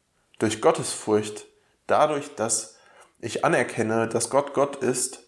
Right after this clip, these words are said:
wird er mir immer mehr auch offenbaren, wer er ist.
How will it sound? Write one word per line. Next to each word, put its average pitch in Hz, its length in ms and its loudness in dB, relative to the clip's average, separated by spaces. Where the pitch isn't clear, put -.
wird 117 220 2
er 117 100 6
mir 120 140 0
immer 147 320 4
mehr 117 580 2
auch 117 220 4
offenbaren, 113 920 -2
wer 120 220 4
er 98 180 0
ist. - 480 -6